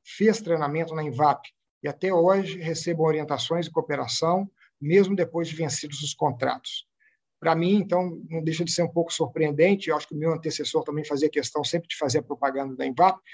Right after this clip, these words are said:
o pouco que é conhecido da invap, que tem uma estrutura muito peculiar, que é uma empresa estatal do governo, eh, esta-, provincial, não é uma empresa estatal do governo local, mas que tem uma, uma, uma autonomia de criação e de pesquisa muito grande.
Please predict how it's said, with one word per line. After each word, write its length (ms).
o 80
pouco 420
que 100
é 40
conhecido 400
da 80
invap, 380
que 120
tem 140
uma 100
estrutura 400
muito 220
peculiar, 500
que 80
é 40
uma 60
empresa 340
estatal 540
do 120
governo, 640
eh, 240
esta-, 480
provincial, 580
não 120
é 80
uma 120
empresa 320
estatal 380
do 80
governo 320
local, 320
mas 220
que 100
tem 320
uma, 380
uma, 440
uma 420
autonomia 840
de 120
criação 840
e 120
de 120
pesquisa 500
muito 260
grande. 440